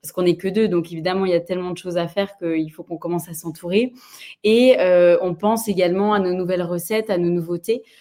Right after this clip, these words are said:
En janvier, on sort, euh, fenouil et gingembre. Et on se dit que ça serait pas mal de créer une nouvelle campagne de crowdfunding parce que ça a été un succès la, la première fois en lan-, lançant justement une nouvelle recette. Donc là, ça a été courgette menthe citron.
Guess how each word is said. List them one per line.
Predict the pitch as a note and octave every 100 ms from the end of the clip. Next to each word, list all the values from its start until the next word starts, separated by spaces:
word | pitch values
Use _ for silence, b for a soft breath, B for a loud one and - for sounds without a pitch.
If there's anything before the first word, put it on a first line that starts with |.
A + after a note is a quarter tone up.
| B
En | E3+ F3+
janvier, | F3 G3 F#3 G#3
on | G3+ F3
sort, | - G#3 G3+ F#3+
euh, | E3+ E3 E3
fenouil | D#3+ G3 G3 F#3+ F3
et |
gingembre. | E3+ E3+ E3 G#3 B3 F#3+ B B B B
Et | G#3 A3+ A3
on | F#3
se | E3+
dit | A3
que |
ça | -
serait | F#3+ - F3
pas | G3+
mal | G3+ G#3+ A#3 A3
de | F3
créer | E3+ - G3+
une | G3
nouvelle | G#3 G#3+ G#3
campagne | G3+ F#3+ G3+
de | F#3
crowdfunding | F3 F3+ E3+ - F#3 G#3+ G#3+
parce | E3 D#3
que | E3
ça | E3+
a |
été | D#3+ E3 F3+
un | E3+
succès | E3 E3+ - F3
la, | E3 D#3 D3+ C#3 _
la | F3 E3
première | - F3 E3 D#3+
fois | - G#3+ A#3 B B B
en | G#3+
lan-, | A3+ G#3+ G#3+ -
lançant | G3 F#3+ A3 A3+
justement | A3 G3+ G#3
une | G3+
nouvelle | G3+ G3+
recette. | G3 F#3+ F3 D#3 - B B B -
Donc | E3
là, | G#3
ça | G#3+
a | G3
été | F3 G#3
courgette | - G#3+ G3 G3+ G3+
menthe | F3+ F3+
citron. | - E3 - B3